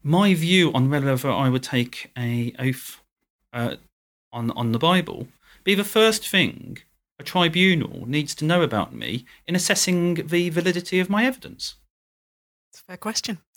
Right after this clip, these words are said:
Speaker 2: Um, let's talk a little bit more about that, that Twitter following that you've mentioned and, and which relates to that question about our public profile and how much people know about us. How,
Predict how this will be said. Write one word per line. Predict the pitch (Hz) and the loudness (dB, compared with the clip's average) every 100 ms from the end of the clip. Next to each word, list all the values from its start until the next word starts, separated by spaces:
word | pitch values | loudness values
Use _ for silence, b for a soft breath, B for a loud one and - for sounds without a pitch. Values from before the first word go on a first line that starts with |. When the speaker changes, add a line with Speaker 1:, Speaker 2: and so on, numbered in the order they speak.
| B B B | B B B
Speaker 2:
Um, | 226 240 240 _ - - - | 0 2 0 _ -20 -18 -2
let's | 311 | 0
talk | 311 359 | 2 2
a | |
little | 302 240 | 2 2
bit | 226 | 2
more | 214 208 | 2 2
about | 202 - | 0 0
that, | 190 - - | -2 -4 -8
that | 180 - | -8 -8
Twitter | - 233 | -6 -2
following | - 196 185 | 2 2 2
that | 180 - | 0 0
you've | 196 | 0
mentioned | 185 208 208 - - 202 190 190 - | 2 2 2 0 2 4 2 -4 -8
and, | 180 180 180 175 - _ _ _ _ _ _ 214 | -6 -4 -4 -4 -6 _ _ _ _ _ _ -2
and | 240 - _ _ _ | 0 -2 _ _ _
which | 226 247 | -4 0
relates | 254 247 247 | 2 2 2
to | - | 2
that | 233 | 0
question | - 214 220 | 0 0 2
about | 196 180 185 | 0 0 0
our | 190 | 0
public | - 196 185 - - - _ - | 0 0 0 -2 -8 -20 _ -6
profile | - 208 - 175 160 | 0 2 2 2 0
and | 156 | -2
how | 170 | -6
much | 175 - | -4 -4
people | - 190 | -6 -6
know | 190 196 208 | 0 2 2
about | 202 156 165 - | 2 -2 -2 -6
us. | 147 | -2
How, | - 294 302 294 | 0 4 4 4